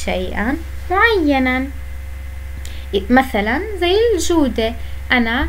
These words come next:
حصلت على جودة ممتازة لما شريت سلعة معينة، إذن قيمتها كانت،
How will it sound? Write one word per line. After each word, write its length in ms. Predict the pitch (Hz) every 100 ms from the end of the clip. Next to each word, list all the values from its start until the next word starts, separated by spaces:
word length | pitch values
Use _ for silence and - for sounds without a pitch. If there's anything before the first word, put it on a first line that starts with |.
| - - - - - -
حصلت 520 | 220 202 226 240 240
على 360 | 202 220 220 214
جودة 760 | 196 254 277 277 - 262 349
ممتازة 840 | 349 254 233 - 254 285 294 349 415 466
لما 260 | 302 220 214
شريت 400 | - 214 226 220 -
سلعة 260 | 226 208 208
معينة، 720 | 208 196 208 233 185 175 170 -
إذن 380 | 190 202 240 262 -
قيمتها 760 | 175 170 175 175 - - 208 269 277
كانت، 560 | 196 185 190 208 294